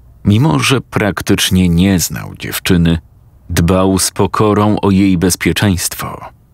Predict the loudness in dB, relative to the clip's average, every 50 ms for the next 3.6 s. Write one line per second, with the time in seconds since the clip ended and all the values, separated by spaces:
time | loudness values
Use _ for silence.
0 | -20 -20 _ _ _ _ _ _ _ _ _ _ -6 -4 -2 0 0 -2 -2 -4
1 | -8 -8 -6 -4 -2 0 0 0 0 2 2 2 2 2 0 0 0 0 0 0
2 | 0 2 2 2 2 0 0 0 0 0 2 2 2 2 2 2 2 2 2 2
3 | 2 2 2 2 0 0 -2 -4 -6 -8 -8 -10